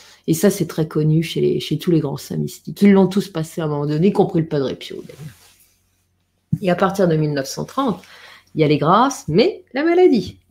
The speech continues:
Donc à partir de mille neuf cent trente, elle ne peut plus rien absorber du tout. Rien du tout. Elle hurle parfois quand on essaye de la faire boire. L'eau lui fait mal.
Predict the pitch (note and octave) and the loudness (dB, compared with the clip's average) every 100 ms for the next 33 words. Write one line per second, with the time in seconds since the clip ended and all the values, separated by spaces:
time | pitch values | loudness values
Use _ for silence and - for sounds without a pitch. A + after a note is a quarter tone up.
0 | _ _ _ _ _ _ _ _ - - | _ _ _ _ _ _ _ _ -8 0
1 | B3+ B3+ B3 A#3 G#3 F3 D3+ E3 D3+ A3+ | 2 2 2 4 4 2 -2 -6 -8 -6
2 | C#4 D#4+ - - _ - G#3+ F3 F#3 - | -8 -10 -16 -20 _ -4 -2 -2 -4 -12
3 | D3+ C3+ D#3 D3 - - C#3 C#3 A#3 - | -12 -10 -8 -8 -12 -18 -8 -4 -4 -6
4 | _ _ _ _ - D#3 F#3 C4 - _ | _ _ _ _ -10 -6 -4 -6 -8 _
5 | _ G#3 G#3 - E3 D#3+ C#4+ F4+ F4+ G3+ | _ -6 -6 -8 -10 -4 -2 -2 -4 -4
6 | B3 - A#3+ A#3 - - - - - G3 | -4 -4 -4 -4 -12 -20 -20 -10 2 6
7 | A#3 D4+ E4+ - A#3 - - C#4+ A#3+ F#3 | 8 10 8 4 0 -2 -6 -6 -4 -4
8 | F#3 F#3 A3 B3 F3+ E3 - E3+ F#3 B3 | -2 -2 -2 -4 -4 -4 -10 -8 -2 -2
9 | F#3+ D3 C#3+ E3 G3 B3+ A3 E3 - E3 | -2 -6 -4 2 2 2 0 -4 -4 -4
10 | D#3+ F#3+ F3 C#3+ C#3 | -2 0 -2 -4 -6